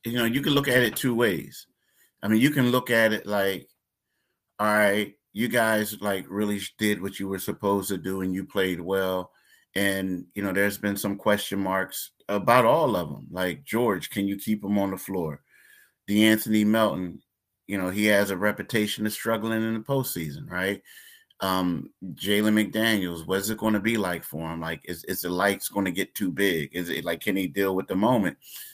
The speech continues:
So you look at that and you have to commend them for that. You do. You have to commend them because you play the games and you go out there in situations,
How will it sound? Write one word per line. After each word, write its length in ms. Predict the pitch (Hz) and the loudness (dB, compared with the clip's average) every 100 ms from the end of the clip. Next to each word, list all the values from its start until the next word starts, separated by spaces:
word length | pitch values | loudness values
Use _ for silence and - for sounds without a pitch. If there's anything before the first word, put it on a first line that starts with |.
| - | -6
So 160 | - | 4
you 160 | 127 123 | 8 8
look 240 | 131 170 | 8 8
at 160 | 139 117 | 6 6
that 240 | 110 107 | 6 6
and 140 | 107 107 | 6 4
you 100 | 135 | 6
have 240 | 127 139 | 4 2
to 80 | 131 | -2
commend 460 | - 110 104 139 113 | -2 2 6 6 6
them 140 | 101 | 4
for 140 | 101 98 | 2 4
that. 220 | 117 98 - | 4 2 0
You 140 | 107 | 0
do. 280 | 110 127 90 - - - | 4 2 0 -8 -18 2
You 140 | 113 | 6
have 140 | 120 147 | 6 4
to 60 | |
commend 400 | 135 135 123 120 | 0 2 4 2
them 120 | 120 | 2
because 380 | 113 110 117 107 | 0 2 2 2
you 80 | 117 | -4
play 280 | 107 110 113 | -2 0 2
the 80 | 113 | 2
games 420 | 104 104 104 101 | 0 2 2 0
and 120 | 98 | -2
you 120 | 113 | -2
go 200 | - 101 | 0 2
out 220 | 104 104 | 4 2
there 180 | 104 98 | -2 -2
in 100 | 98 | -2
situations, 800 | 98 107 107 101 95 92 101 104 | -4 -6 -4 -4 -4 -4 -8 -10